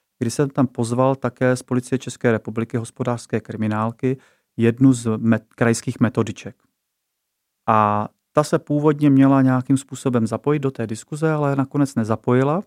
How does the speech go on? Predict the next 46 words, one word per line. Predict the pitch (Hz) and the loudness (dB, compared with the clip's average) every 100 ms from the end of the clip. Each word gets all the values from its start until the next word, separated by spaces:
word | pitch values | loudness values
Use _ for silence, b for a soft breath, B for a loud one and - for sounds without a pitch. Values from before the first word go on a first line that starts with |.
| - | -4
nechtěla, | 113 - 131 151 190 _ | -6 -4 -2 -2 -6 _
říkala, | 123 127 123 | -14 -6 -4
že | 123 | -4
bude | 123 127 | -4 -4
radši | 123 - | -6 -10
poslouchat. | - - - 113 - 165 - _ _ _ | -20 -12 -8 -6 -6 -8 -10 _ _ _
A | 117 | -2
my | 131 | 0
jsme | 170 | 0
tam | 165 139 | 0 0
probírali | 143 135 143 135 110 | 0 2 2 0 -2
předběžné | - 113 139 143 156 | -8 -4 -2 0 -2
tržní | 151 139 151 | -2 -4 -4
konzultace, | - 135 131 127 120 - | 0 0 -2 -6 -6 -4
meet | 113 113 110 | 0 0 0
the | |
buyer, | 113 110 107 104 - | 0 0 -2 -2 -8
to | _ _ _ - | _ _ _ -2
znamená | 120 117 | 0 0
celou | - 151 | 0 0
tu | 143 | 0
přípravnou | 131 - - 120 120 | -4 -6 -2 2 2
část, | 117 113 | 0 -8
zkušenosti | - 131 - 123 120 - | -8 -10 0 0 0 -6
těch | - 113 | -10 -8
zadavatelů | 117 113 110 - 113 | -4 -2 -2 -4 -6
a | 110 | -6
tako-, | 113 - 107 - _ _ | -8 -10 -10 -10 _ _
jako | - 120 | -6 -4
takových. | 113 - 107 - - _ _ _ _ | -6 -8 -10 -14 -20 _ _ _ _
Viděl | 123 131 175 | 2 6 4
jsem | - 135 | 4 4
ji | 110 123 | 4 2
po | - 117 | 2 2
očku, | 117 - - 147 | 2 0 -4 -4
když | 151 - | -6 -4
jsem | 139 | -2
to | 127 | 0
moderoval, | 110 107 123 139 143 | -2 -2 -2 0 -2
tu | 147 | -2
akci, | 143 - 143 | -6 -4 -6
jak | 139 | -4
si | - | -4
jako | 139 135 | -4 -2
hezky | 131 - 131 | -4 -4 -4
bedlivě | 127 120 120 | -2 0 -2